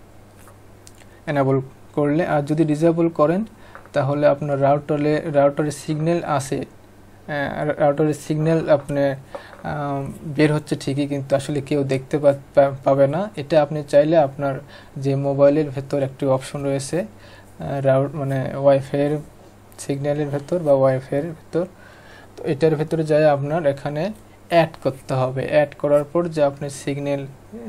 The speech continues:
যে আপনার ওয়াইফাই এসএসডি, এসএসআইডি যে signal দিয়েছেন, সেই signal যা আছে সেটাই দিতে হবে। এটা দেওয়ার পর আপনার যে password, এটা দিলেই automatic আপনার signal আপনার ফোনে পেয়ে যাবে এবং আপনার ওয়া-,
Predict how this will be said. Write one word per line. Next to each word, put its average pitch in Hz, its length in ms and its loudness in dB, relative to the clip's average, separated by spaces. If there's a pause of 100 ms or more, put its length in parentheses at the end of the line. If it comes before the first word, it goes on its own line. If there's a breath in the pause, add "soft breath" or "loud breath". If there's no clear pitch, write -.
(120)
যে 143 200 0
আপনার 135 480 -4
ওয়াইফাই 139 440 0
এসএসডি, 143 720 -4 (260)
এসএসআইডি 139 680 -2
যে 143 120 -2
signal 143 380 -6
দিয়েছেন, 139 300 -4
সেই 139 200 -8
signal 143 480 -8 (600 loud breath)
যা 139 220 6
আছে 143 240 0
সেটাই 147 320 0
দিতে 143 260 -2
হবে। 143 300 0
এটা - 260 -4
দেওয়ার 143 360 4 (140)
পর 175 200 2 (600 loud breath)
আপনার 143 500 -6
যে 139 200 -4
password, 143 440 2
এটা - 160 -6 (100)
দিলেই 156 300 2 (240)
automatic 151 540 -2
আপনার 135 340 -2
signal 135 420 -4
আপনার 139 260 -6
ফোনে 135 400 -6
পেয়ে - 180 0
যাবে - 220 -10 (680 loud breath)
এবং 143 220 -4
আপনার 147 420 -4
ওয়া-, 147 200 0